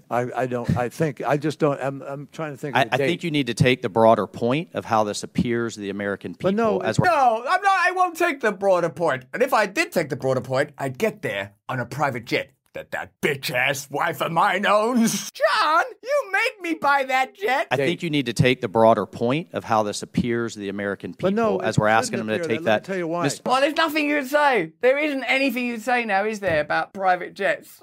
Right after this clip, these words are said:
Speaker 3: like, that's gonna make you go, "No, that's a good point. Good point." What could you, like, let me know in the comments. What excuse could you use that made you go,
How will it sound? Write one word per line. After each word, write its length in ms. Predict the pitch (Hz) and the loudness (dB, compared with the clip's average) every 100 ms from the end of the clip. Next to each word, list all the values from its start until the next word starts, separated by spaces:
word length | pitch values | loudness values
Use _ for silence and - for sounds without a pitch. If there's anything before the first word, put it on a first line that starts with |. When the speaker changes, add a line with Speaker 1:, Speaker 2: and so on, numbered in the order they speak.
| 240 | -14
Speaker 3:
like, 260 | 175 165 160 | -2 -2 0
that's 120 | 165 | -6
gonna 180 | - 165 | -8 -6
make 120 | 160 | -4
you 40 | 147 | -2
go, 120 | 147 147 - | -4 -6 -2
"No, 80 | 254 | 0
that's 220 | 277 - | 0 -2
a 20 | |
good 180 | - 165 | -10 -10
point. 320 | 165 160 156 _ - - | -4 -4 -6 _ -12 -10
Good 180 | - 226 | -4 -4
point." 140 | 208 190 | -2 -2
What 300 | 254 320 - | -2 -2 -8
could 260 | - 277 | -10 -8
you, 140 | 233 226 233 | -10 -12 -2
like, 180 | 233 | 0
let 120 | 262 302 | 0 -2
me 40 | |
know 60 | 262 | -2
in 40 | |
the 80 | 233 | -4
comments. 260 | 226 202 - | -2 -4 -4
What 340 | 240 320 320 262 | 2 2 2 -4
excuse 640 | 247 226 - 285 220 165 | -8 -10 0 2 2 -2
could 220 | - 190 | -6 -6
you 80 | 208 | -4
use 260 | 208 185 156 | 0 0 0
that 120 | 175 | -2
made 100 | 175 | -2
you 60 | |
go, 180 | 165 160 | 0 -2